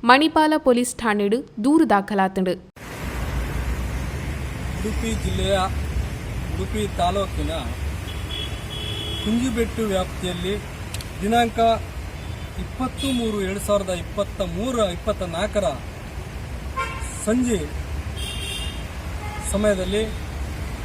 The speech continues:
Speaker 2: ಅಲ್ಲಿನ ಒಬ್ಬ ಪರಿಶಿಷ್ಟ ಜನಾಂಗದ ಮಹಿಳೆಯಾದಂಥ ಶಂಕರ್ ಅವರ ಮಡದಿಯಾದಂಥ ಬೇಬಿಯವರು, ಸುಮಾರು ಐವತ್ತು ವರ್ಷದ ಪ್ರಾಯದ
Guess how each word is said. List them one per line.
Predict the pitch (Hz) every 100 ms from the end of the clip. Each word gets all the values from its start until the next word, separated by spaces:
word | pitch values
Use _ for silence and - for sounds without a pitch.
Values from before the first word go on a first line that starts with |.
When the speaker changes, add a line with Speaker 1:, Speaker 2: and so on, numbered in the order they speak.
| - - - - - - -
Speaker 2:
ಅಲ್ಲಿನ | 233 277 247
ಒಬ್ಬ | 208 196 196 202 160 - -
ಪರಿಶಿಷ್ಟ | 214 269 247 - 294 277 233 180 160 - -
ಜನಾಂಗದ | 190 233 226 214 202 208 - - - - - - - - - - - - - -
ಮಹಿಳೆಯಾದಂಥ | 196 240 247 226 190 180 175 196 160 - - - - - - - -
ಶಂಕರ್ | 240 285 277
ಅವರ | 247 214 214 202
ಮಡದಿಯಾದಂಥ | 196 214 208 208 190 185 190
ಬೇಬಿಯವರು, | 185 - 185 226 226 214 185 170
ಸುಮಾರು | - 202 202 185
ಐವತ್ತು | 202 262 -
ವರ್ಷದ | 233 - 190
ಪ್ರಾಯದ | 180 175 170